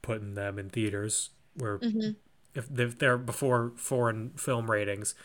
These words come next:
Speaker 1: uh, if they showed them on an American T V station, they need to censor them in some way, and putting it black and white made it a lot easier. And number two was to make sure that it got an R rating, because if they had left it in full color, it would have been rated N C seventeen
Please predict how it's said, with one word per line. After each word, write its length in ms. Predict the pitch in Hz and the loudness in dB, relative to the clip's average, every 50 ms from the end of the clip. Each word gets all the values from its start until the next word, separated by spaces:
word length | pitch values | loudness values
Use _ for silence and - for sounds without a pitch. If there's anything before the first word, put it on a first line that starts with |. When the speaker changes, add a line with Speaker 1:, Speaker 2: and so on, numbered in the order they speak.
| - - - - - - - | -20 -18 -18 -18 -14 -4 4
Speaker 1:
uh, 60 | 131 113 | 6 6
if 120 | 107 - | 6 6
they 80 | - 110 | 4 0
showed 240 | - - 127 113 104 | 2 2 0 2 0
them 140 | 107 101 101 | 0 -2 -2
on 120 | 101 101 | -2 -4
an 80 | 101 101 | -4 -4
American 440 | 98 101 98 98 92 - 107 98 92 | -4 -4 -4 -4 -4 -6 -8 -10 -8
T 100 | - 101 | -10 -8
V 160 | 92 104 104 | -6 -4 -2
station, 380 | 98 - 127 110 98 - 117 104 | -2 0 0 0 0 0 0 0
they 100 | 107 101 | -2 -2
need 180 | 101 104 101 - | -2 -2 -4 -4
to 140 | - 101 92 | -4 -4 0
censor 360 | - - 120 113 104 - 123 | 2 4 4 4 4 4 2
them 140 | 113 110 107 | 4 4 2
in 80 | 107 95 | 4 4
some 200 | - 127 117 113 | 4 4 6 6
way, 160 | 113 113 123 | 6 6 6
and 140 | 131 123 123 | 4 4 4
putting 160 | - 120 113 117 | 2 2 4 4
it 80 | 117 - | 2 6
black 240 | 127 120 117 107 - | 8 8 8 8 4
and 80 | 123 110 | 2 2
white 220 | 113 117 131 - 139 | 4 4 4 4 4
made 120 | 135 127 113 | 2 2 4
it 60 | - | 6
a 40 | 131 | 6
lot 160 | 127 123 123 | 8 8 8
easier. 340 | 123 127 127 - 175 170 175 - - - - - | 8 6 8 8 6 6 6 2 -8 -8 -4 6
And 160 | - 160 165 165 | 6 8 10 10
number 240 | 185 175 175 180 | 10 10 10 8
two 400 | 175 - - 269 269 269 285 285 - - - - | 8 8 6 8 8 8 6 4 2 -4 -8 4
was 280 | - 151 165 175 170 175 | 10 12 12 12 12 12
to 280 | - - 208 214 214 220 | 10 12 12 12 12 12
make 220 | 190 185 202 214 | 12 12 12 12
sure 180 | 208 - 240 233 | 12 12 12 12
that 120 | 233 240 | 12 12
it 100 | 226 214 | 12 12
got 180 | 175 233 247 247 | 12 12 12 12
an 100 | 247 240 | 12 12
R 240 | - 220 254 277 240 | 12 12 12 12 12
rating, 420 | 165 143 131 123 117 110 104 104 | 12 12 12 12 12 10 6 6
because 520 | 104 127 - - 185 196 190 185 175 170 - | 6 6 12 12 12 12 12 12 12 8 8
if 220 | - 156 147 - - | 8 8 8 8 6
they 140 | 151 147 139 | 6 6 8
had 180 | 123 127 127 123 | 8 8 6 8
left 260 | 131 143 139 - - | 8 6 6 6 4
it 80 | 151 135 | 0 4
in 140 | 139 131 120 | 4 2 4
full 200 | - 139 123 113 | 6 4 4 6
color, 320 | - - 196 202 214 208 | 6 6 6 8 6 6
it 80 | 175 143 | 4 4
would 120 | 139 139 127 | 4 2 2
have 60 | 120 | 4
been 100 | 139 131 | 2 4
rated 260 | 131 131 127 127 120 - | 4 4 4 2 0 2
N 160 | 156 170 180 175 | 4 4 4 4
C 180 | - - 175 151 | 4 2 2 4
seventeen 680 | - 165 160 147 151 135 - - 185 180 180 175 175 | 6 4 4 4 4 0 4 6 8 8 8 6 6